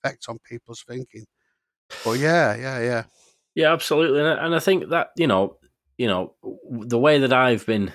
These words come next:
Speaker 2: focusing on this story is, I suppose, is the firm ground stuff, really.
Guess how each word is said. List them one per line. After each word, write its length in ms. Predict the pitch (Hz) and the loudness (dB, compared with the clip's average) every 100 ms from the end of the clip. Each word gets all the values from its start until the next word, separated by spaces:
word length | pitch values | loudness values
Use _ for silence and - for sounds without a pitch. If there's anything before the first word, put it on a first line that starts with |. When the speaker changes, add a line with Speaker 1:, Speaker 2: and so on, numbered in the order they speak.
| - | -6
Speaker 2:
focusing 460 | - 101 95 95 95 | 2 2 0 -2 -2
on 140 | 92 | -2
this 140 | 90 - | -4 -4
story 500 | 104 101 92 85 85 | 0 2 2 0 -4
is, 200 | - - _ _ _ _ _ | -6 -10 _ _ _ _ _
I 40 | - | -2
suppose, 400 | 123 - 131 110 | 0 4 4 4
is 200 | 113 - | 0 0
the 100 | 95 | -4
firm 340 | 104 95 87 | 0 0 -2
ground 340 | 87 90 90 87 | -4 -2 -2 -6
stuff, 280 | 82 82 | -8 -8
really. 340 | 80 80 71 | -10 -10 -12